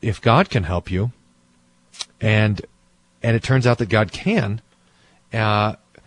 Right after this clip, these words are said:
you go get baptized in the beach with Calvary Chapel. That's a really Calvary Chapel thing to do, is get baptized in the beach.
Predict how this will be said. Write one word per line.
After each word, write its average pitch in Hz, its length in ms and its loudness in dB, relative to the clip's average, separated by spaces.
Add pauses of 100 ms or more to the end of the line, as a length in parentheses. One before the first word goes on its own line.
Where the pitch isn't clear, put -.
(440)
you 110 100 -6
go 131 120 2
get 120 160 0
baptized 120 420 2
in 110 60 0
the 101 80 -2
beach 113 300 0
with 110 100 -6
Calvary 107 260 0
Chapel. 113 300 0
That's 131 160 2
a 127 60 4
really 120 200 4
Calvary 107 380 0
Chapel 107 340 0
thing 98 220 -2
to 90 80 -4
do, 95 220 0
is 85 100 -4
get 92 160 -4
baptized 98 420 -2
in 90 80 -4
the 87 80 -4
beach. 95 540 -4